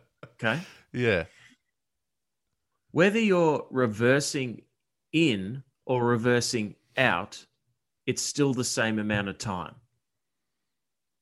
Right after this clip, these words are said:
Speaker 2: Hmm.
Speaker 1: You know, you think if you reverse in that you can get away quicker, right?
Speaker 2: That, yeah, that, that, that's not the reason I would do that.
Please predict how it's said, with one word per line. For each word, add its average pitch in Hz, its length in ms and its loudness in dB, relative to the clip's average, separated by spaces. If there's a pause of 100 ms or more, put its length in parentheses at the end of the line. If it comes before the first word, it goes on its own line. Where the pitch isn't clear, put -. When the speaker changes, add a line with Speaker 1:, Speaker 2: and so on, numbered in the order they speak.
(1160)
Speaker 2:
Hmm. 98 400 -6 (1000)
Speaker 1:
You 127 140 0
know, 113 260 4 (180)
you 135 160 2
think 185 460 -2 (320)
if 147 240 -2
you 139 160 6
reverse 127 640 0
in 113 420 -6 (200)
that 117 120 -2
you 131 140 -2
can 127 220 -4
get 139 200 4
away 131 320 4
quicker, 104 520 -8 (1300)
right? 95 340 -2 (1040)
Speaker 2:
That, - 140 -4 (960)
yeah, 120 140 -4
that, 151 220 0
that, 175 200 0
that's 175 240 0
not 165 140 2
the 123 80 -2
reason 107 320 0
I 95 140 -2
would 101 180 -6
do 90 200 -6
that. 73 220 -16